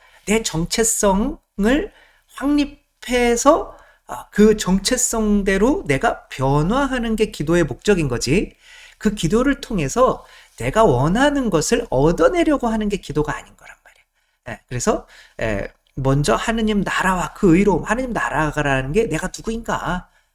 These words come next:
아, 애기가, 아, 한-, 지옥이 뭐예요? 부모님이랑 같이 살지만,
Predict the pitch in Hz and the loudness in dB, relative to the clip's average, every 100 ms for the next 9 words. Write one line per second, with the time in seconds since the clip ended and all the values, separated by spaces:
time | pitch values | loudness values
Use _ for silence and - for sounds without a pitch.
0 | _ - 117 - _ _ _ - 180 170 | _ -18 -18 -20 _ _ _ -2 0 2
1 | 165 156 - - - 139 139 131 - 170 | 2 0 -8 -10 -6 -4 -4 -4 -4 -6
2 | - - - 233 311 214 156 123 113 104 | -8 -4 4 6 6 4 -4 -4 -4 -8
3 | - - 180 190 175 165 143 - - 143 | -14 0 2 4 2 0 -2 -6 -4 -4
4 | 151 202 302 | 0 0 -2